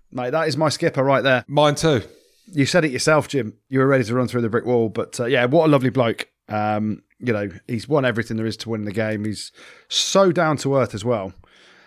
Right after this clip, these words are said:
Speaker 1: Uh, and he's held in such high esteem in South Africa. So, uh, mate, I love my time at the Sharks playing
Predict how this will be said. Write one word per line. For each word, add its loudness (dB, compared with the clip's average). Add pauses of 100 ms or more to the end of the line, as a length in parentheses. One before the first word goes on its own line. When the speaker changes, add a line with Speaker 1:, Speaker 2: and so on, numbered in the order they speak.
(160)
Speaker 1:
Uh, -4
and -4
he's -4
held 2
in -6
such -6
high -2
esteem -2
in -6
South -6
Africa. -10
So, -8
uh, -6
mate, -8
I -2
love 2
my 0
time -2
at -8
the -8
Sharks -6
playing -4